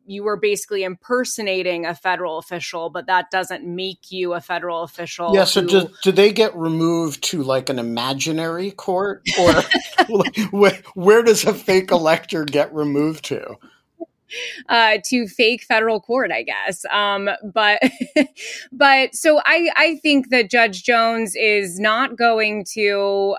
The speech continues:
Speaker 1: uh, be particularly, uh, impressed by that argument. Um, they do have a hearing coming up, though, uh, next week. And then the other person who has sought removal is Jeff Clark, the, uh, former D-,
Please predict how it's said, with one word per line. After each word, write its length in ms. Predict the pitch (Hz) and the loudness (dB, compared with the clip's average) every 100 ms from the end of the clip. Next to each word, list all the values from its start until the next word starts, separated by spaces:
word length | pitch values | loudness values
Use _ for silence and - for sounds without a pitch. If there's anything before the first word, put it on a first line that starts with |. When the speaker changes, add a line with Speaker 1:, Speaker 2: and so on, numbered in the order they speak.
| 156 | 0
Speaker 1:
uh, 380 | 190 185 190 185 | 0 2 0 -2
be 540 | 165 196 196 196 196 175 | -6 -6 -2 -2 -2 -4
particularly, 1120 | 208 196 208 185 - 196 196 190 180 180 175 - - - _ - | -6 -6 -6 -6 -6 -4 -4 -4 -2 -2 -4 -8 -20 -20 _ 0
uh, 240 | 202 190 - | 2 2 0
impressed 640 | 220 - 208 196 - - | -4 -2 0 0 -2 -6
by 160 | 202 185 | -2 0
that 180 | 185 175 | 0 -2
argument. 640 | - 254 269 277 277 262 262 | 0 -2 0 0 2 0 -2
Um, 320 | 208 190 190 | -2 0 -2
they 140 | 190 | -4
do 260 | 175 196 208 | -4 -6 -4
have 260 | 220 214 185 | 0 0 0
a 120 | 185 | -2
hearing 540 | - 196 208 240 247 | -2 -6 -4 -4 -4
coming 360 | 247 233 233 233 | -4 -4 -4 -2
up, 160 | 226 - | -4 -2
though, 480 | 220 208 202 202 196 | -2 0 0 0 -2
uh, 200 | 180 170 | -4 -2
next 320 | 170 175 - | -4 -8 -12
week. 460 | 170 220 277 262 _ _ - - | -12 -8 -6 -8 _ _ -20 -4
And 180 | 240 247 | 0 0
then 140 | 247 | 2
the 160 | 247 - | 0 0
other 220 | 330 311 | -2 -2
person 560 | 254 254 - 233 220 | -2 -4 -2 -2 -2
who 440 | 175 214 208 208 202 | -4 -2 0 0 0
has 300 | 196 185 156 | -2 -4 -4
sought 300 | 214 196 180 | -4 -2 -4
removal 640 | 180 202 247 220 226 220 | -6 -4 -4 -2 -2 -2
is 320 | 185 185 180 147 | -4 -4 -4 -4
Jeff 320 | 190 175 - | -2 -2 -6
Clark, 520 | _ 196 208 226 - 156 | _ -2 0 0 -4 -10
the, 400 | 185 180 180 170 _ _ - | -6 -4 -4 -6 _ _ -6
uh, 160 | 185 | -4
former 400 | 175 214 202 190 | -4 -4 -4 -4
D-, 280 | 170 196 175 | -4 -4 -6